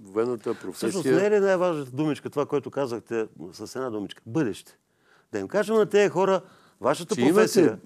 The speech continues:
Speaker 1: че имате
Speaker 2: и
Speaker 1: бъдеще.
Speaker 2: нашата армия,
Speaker 1: И,
Speaker 2: българската,
Speaker 1: и,
Speaker 2: има бъдеще.“
Speaker 1: ми да каже парламента.
Speaker 2: Да, сега има трудности, но има бъдеще. Ние така ще развиваме. Вие бъдете спокойни. Авторитета се покачва на, на армията,
Speaker 1: Ма не
Speaker 2: на
Speaker 1: може
Speaker 2: офицера,
Speaker 1: едно,
Speaker 2: на
Speaker 1: значи
Speaker 2: войника.
Speaker 1: едностранно. Значи ще купуваме само въоръжение, обаче,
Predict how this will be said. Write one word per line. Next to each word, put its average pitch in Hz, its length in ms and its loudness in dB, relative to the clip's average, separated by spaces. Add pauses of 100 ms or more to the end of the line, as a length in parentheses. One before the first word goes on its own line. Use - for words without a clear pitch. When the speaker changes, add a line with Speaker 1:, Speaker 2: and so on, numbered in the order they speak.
(100)
Speaker 1:
че - 120 -2
имате 180 280 2
Speaker 2:
и - 60 6
Speaker 1:
бъдеще. 156 360 4
Speaker 2:
нашата 180 300 4
армия, 156 280 6
Speaker 1:
И, - 20 2
Speaker 2:
българската, 147 400 2
Speaker 1:
и, 180 40 4
Speaker 2:
има 196 140 4
бъдеще.“ 165 400 2
Speaker 1:
ми 90 80 -6
да 80 160 -14
каже 139 380 0
парламента. 175 500 2
Speaker 2:
Да, 233 60 4
сега 202 240 4
има 214 160 6
трудности, 202 420 0
но 165 60 2
има 220 200 4
бъдеще. 175 440 0
Ние 165 100 -2
така 180 300 -4
ще 170 200 -6
развиваме. 135 320 -4
Вие 139 140 2
бъдете 175 280 0
спокойни. 151 480 -4 (300)
Авторитета 147 640 2
се - 100 -10
покачва 156 480 -6
на, 151 220 -2
на 147 140 -2
армията, 139 240 -4
Speaker 1:
Ма 85 40 -8
не 87 80 -4
Speaker 2:
на 107 60 -8
Speaker 1:
може 151 300 4
Speaker 2:
офицера, 185 440 2
Speaker 1:
едно, 135 40 2
Speaker 2:
на 214 140 2
Speaker 1:
значи 139 120 0
Speaker 2:
войника. 214 140 2
Speaker 1:
едностранно. 185 560 2
Значи 160 300 0
ще - 120 -10
купуваме 175 440 2
само 185 340 2
въоръжение, 156 580 4
обаче, 190 400 2